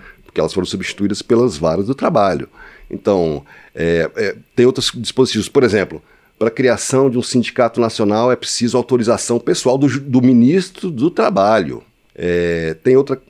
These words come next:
é, por exemplo, um, um, um funcionário de uma empresa que é,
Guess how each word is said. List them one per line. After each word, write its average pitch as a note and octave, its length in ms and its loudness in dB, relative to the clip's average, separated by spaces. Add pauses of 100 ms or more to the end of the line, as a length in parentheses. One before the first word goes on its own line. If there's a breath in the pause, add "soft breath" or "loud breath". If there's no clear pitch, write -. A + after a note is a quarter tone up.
(140)
é, G#2+ 200 -6 (340 soft breath)
por A2+ 100 0
exemplo, G#2+ 260 2
um, C#3 100 4
um, A#2 440 2
um G2 40 -2
funcionário B2 520 0
de A2 80 0
uma C3 80 4
empresa A2+ 480 2 (100)
que A#2 100 0
é, - 80 -4